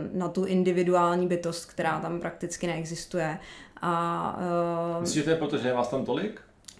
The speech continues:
Speaker 1: Myslím si, že je to jeden z faktorů, že nás je
Speaker 2: Hmm.
Speaker 1: opravdu hrozně moc a, eh, i tím je daný, že to největší síto je v těch prvních dvou ro-,
Speaker 2: Hmm.
Speaker 1: letech.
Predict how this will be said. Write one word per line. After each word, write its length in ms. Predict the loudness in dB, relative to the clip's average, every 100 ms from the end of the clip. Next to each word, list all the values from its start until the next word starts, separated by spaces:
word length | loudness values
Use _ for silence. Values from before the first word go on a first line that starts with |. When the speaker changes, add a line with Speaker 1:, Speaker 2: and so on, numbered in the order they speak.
| -6
Speaker 1:
Myslím 260 | -2 -2
si, 140 | 0 0
že 80 |
je 80 | 0
to 100 | 0
jeden 240 | -2 -4 -6
z 40 |
faktorů, 440 | -10 -12 -10 -10
že 120 | -6 -6
nás 220 | -4 -4
je 60 |
Speaker 2:
Hmm. 80 | -2
Speaker 1:
opravdu 380 | -2 -4 -4 -6
hrozně 340 | -4 -4 -2
moc 300 | -2 -4 -6 -4
a, 300 | -2 0 -2 -6 -12 -10 0
eh, 40 | 4 4 2
i 100 | 2
tím 240 | 4 6
je 120 | 6
daný, 280 | 2 2 2
že 480 | 2 2 2 0 -2
to 80 | -2
největší 400 | 0 0 -4 -6
síto 320 | -6 -6 -4
je 100 | -4
v 40 | -4
těch 160 | -8
prvních 380 | -6 -2 -2 -2
dvou 220 | -2 0
ro-, 120 | 0 -4
Speaker 2:
Hmm. 100 | -2
Speaker 1:
letech. 460 | -2 0 -4 -6 -10